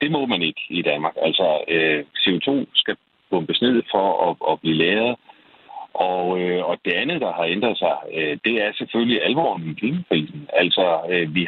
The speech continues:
har ikke uendelig mange gode redskaber til at få nedbragt vores C O to-udledninger.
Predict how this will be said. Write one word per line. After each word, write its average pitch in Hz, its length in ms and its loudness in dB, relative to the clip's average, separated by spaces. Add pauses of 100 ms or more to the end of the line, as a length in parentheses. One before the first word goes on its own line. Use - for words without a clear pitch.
har 123 180 4
ikke 123 180 0
uendelig 120 400 0
mange 107 220 -4
gode 120 280 0
redskaber 78 500 -4 (200)
til 110 260 0 (220)
at 82 80 0 (160)
få 80 300 2 (500)
nedbragt 113 380 0
vores 78 220 0
C - 60 2
O 82 100 0
to-udledninger. 85 840 2